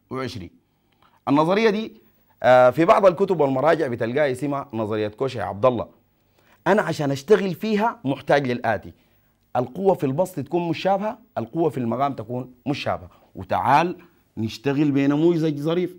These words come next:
ما أنت عوضت قبل، نحن اتفقنا إنه عوضت وجاتني صفر على صفر، وناس الرياضيات بيقولوا إنه صفر على صفر دي كمية غير شنو؟ معينة. بيبقى شكل المسألة نهاية س تولي لها تلاتة، س أس أربعة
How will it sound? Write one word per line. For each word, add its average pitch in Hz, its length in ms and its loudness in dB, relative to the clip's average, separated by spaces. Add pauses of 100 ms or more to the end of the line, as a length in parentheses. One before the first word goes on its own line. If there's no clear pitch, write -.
(360)
ما 113 180 -2
أنت 170 200 4
عوضت 165 440 2
قبل، 175 420 4
نحن 180 180 -2
اتفقنا 180 480 -2 (480)
إنه 156 180 10
عوضت 175 680 2
وجاتني 110 400 0
صفر 147 280 -2
على 147 260 2
صفر، 156 280 -4 (460)
وناس 127 300 2
الرياضيات 147 380 6
بيقولوا 151 340 6
إنه 151 140 6
صفر 147 260 0
على 117 240 0
صفر 131 220 0
دي 131 100 0
كمية 123 260 0
غير 113 140 -2
شنو؟ 101 260 -10 (300)
معينة. 101 380 -4 (720)
بيبقى 180 320 2
شكل 147 240 0
المسألة 143 440 2 (180)
نهاية 110 300 -2
س - 100 -10
تولي 147 360 4
لها 139 160 4
تلاتة، 123 420 -2 (280)
س - 180 -4
أس 147 280 6
أربعة 87 380 -8